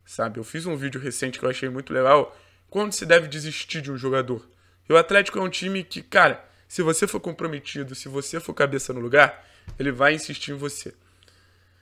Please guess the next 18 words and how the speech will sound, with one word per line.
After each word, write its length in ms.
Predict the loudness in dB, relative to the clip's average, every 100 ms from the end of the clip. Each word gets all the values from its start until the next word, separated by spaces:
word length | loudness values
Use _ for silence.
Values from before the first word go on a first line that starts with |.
| _ _ _ _ _ _
Só 220 | _ -10 -8
que 100 | -8
você 460 | -10 -10 -6 -4
vai 180 | 0 0
ter 160 | 0 -8
que 80 |
dar 140 | -2 -2
uma 120 | -2
resposta 480 | -4 -4 0 0 0
em 40 |
algum 120 | -6
momento. 480 | -6 -4 -4 -6 -10 _ _ _ _
Eu 120 | -10
acho 220 | -6 -6 -8
que 60 |
chegou 440 | -6 -6 -4 0 2
o 40 |
momento, 560 | 2 0 -2 -6 -8